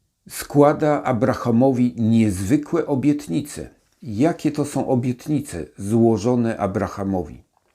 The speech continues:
Że da on początek wielkiemu narodowi. Będzie to naród, wiemy już później z dalszej historii, szczególnie wybrany.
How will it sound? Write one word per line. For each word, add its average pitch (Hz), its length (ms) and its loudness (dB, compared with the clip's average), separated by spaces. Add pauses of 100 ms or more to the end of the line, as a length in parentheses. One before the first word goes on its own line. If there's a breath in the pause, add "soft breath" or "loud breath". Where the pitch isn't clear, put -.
(1300 loud breath)
Że 117 200 4
da 120 280 2
on 160 200 4
początek 147 840 2
wielkiemu 147 880 4
narodowi. 143 800 2 (1500)
Będzie 123 520 4
to 135 200 2
naród, 123 840 2 (500)
wiemy 107 440 0
już 101 360 -8
później 120 440 -2
z 101 80 -6
dalszej 117 400 -2
historii, 127 680 -4 (320 loud breath)
szczególnie 151 800 4
wybrany. 139 680 0